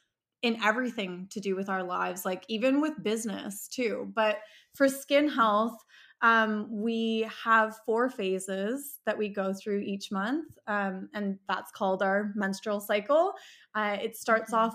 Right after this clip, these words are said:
Speaker 1: with the follicular phase, and then it moves into the ovulation, and then the luteal and the menstrual. When we're transitioning from our follicular phase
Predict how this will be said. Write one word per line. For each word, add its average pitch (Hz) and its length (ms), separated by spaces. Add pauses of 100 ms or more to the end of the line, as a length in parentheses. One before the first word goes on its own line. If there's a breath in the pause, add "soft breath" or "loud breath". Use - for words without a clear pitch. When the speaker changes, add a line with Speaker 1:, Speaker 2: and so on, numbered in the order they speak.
Speaker 1:
with 226 180
the 202 340
follicular 285 600
phase, 269 580
and 214 140
then 196 120
it 196 140
moves 202 460
into 208 320
the 196 200
ovulation, 208 1080
and 196 100
then 190 140
the 185 120
luteal 202 680
and 185 360
the 180 80
menstrual. 196 640
When 214 200
we're 302 160
transitioning 269 920
from 214 400
our 196 340 (100)
follicular 208 600
phase 285 520